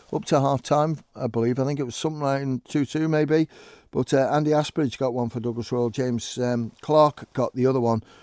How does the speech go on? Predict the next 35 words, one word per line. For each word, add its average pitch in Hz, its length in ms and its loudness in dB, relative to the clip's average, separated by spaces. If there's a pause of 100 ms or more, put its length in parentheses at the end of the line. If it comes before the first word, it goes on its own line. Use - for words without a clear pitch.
(340)
Royal 170 220 8
will 175 100 10
be 139 120 4
disappointed. 139 720 0
Conceded 143 420 0
nine 135 240 0
last 113 220 -2
week, 123 140 -4
conceded 131 500 0
eight 127 240 0
this 135 240 -4
week, 110 180 -4
so 113 140 -6
they 117 100 -4
need 123 220 -4
to - 100 -16
try 117 220 -4
and 110 120 -4 (300)
tighten 113 380 0
up, 107 180 -2 (100)
uh, 123 300 -2
up, 117 160 -4
but, - 340 -6
uh, 117 140 -2
certainly 113 400 -4
today, 113 320 -2 (320)
Ramsey 127 300 0
back 131 240 0
in 113 80 0
form, 127 360 0
and 156 140 2
it 160 140 -2
does 175 220 4
give 156 260 2
them 135 160 2